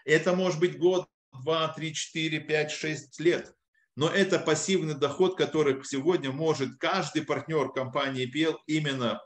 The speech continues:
получать, да, если правильно, э, раскроет систему возможностей для всех людей, да, при-, привлечет именно людей, которые тоже увидят эту возможность. Это могут быть дополнительная возможность для студентов каждый месяц получать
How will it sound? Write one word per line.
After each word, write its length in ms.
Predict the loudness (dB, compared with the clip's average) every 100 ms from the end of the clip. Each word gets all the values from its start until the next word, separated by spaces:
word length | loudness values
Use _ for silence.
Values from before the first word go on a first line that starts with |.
| 0
получать, 920 | 2 2 0 -2 -2 -2 0 0 -4 _ _ _ _ -2
да, 80 | 2
если 300 | 2 0 -2
правильно, 760 | -2 2 4 2 0 -2 -4 -12 _ _
э, 420 | -2 2 2 4 4
раскроет 640 | 4 0 -2 0 0 -4
систему 640 | -8 -8 0 0 2 -2
возможностей 720 | 0 0 0 -4 -4 -6 -8
для 180 | -4 -4
всех 360 | -4 -4 -6 -6
людей, 340 | -8 -4 -2
да, 320 | -2 -2 -4 -6 -20 -20 _
при-, 200 | 0 0
привлечет 680 | 2 4 4 4 4 2 2
именно 280 | -4 -4 -2
людей, 380 | -2 2 4 6
которые 460 | 4 0 0 0
тоже 280 | 4 2 2
увидят 500 | -2 -4 -4 -4 0
эту 260 | 0 0 0
возможность. 560 | 0 -2 -4 -4 -6
Это 300 | -4 -2 -2
могут 340 | -2 -2 -2 -2
быть 140 | 0
дополнительная 720 | 0 -2 -2 -2 -2 -4 -4
возможность 540 | -2 -4 -4 -4 -4 -4
для 120 | -6
студентов 720 | -6 -8 -4 -2 -2 -4 -6
каждый 380 | -2 -2 -2 -6
месяц 360 | -4 -4 -6 -8
получать 500 | -6 -6 -2 -2